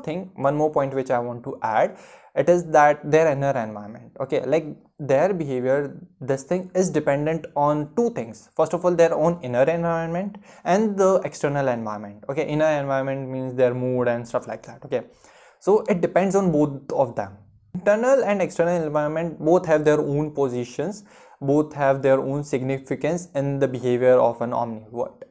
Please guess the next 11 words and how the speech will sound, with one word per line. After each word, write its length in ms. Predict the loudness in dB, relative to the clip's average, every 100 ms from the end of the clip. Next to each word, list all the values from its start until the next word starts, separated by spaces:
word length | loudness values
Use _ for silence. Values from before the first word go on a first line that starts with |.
| -12
Okay, 240 | -4 -4 -4 -20 -20 -10 6
cool. 160 | 8
But 420 | 8 6 4 4 2
yeah, 160 | 2 4
like, 200 | 4 4
I 220 | 6 6
just, 260 | 4 0 0
I 140 | 2
just 240 | 2 -4 -6
loved 760 | -4 4 8 10 8 4 -2 -14 _ _
the 640 | 6 8 10 10 8 4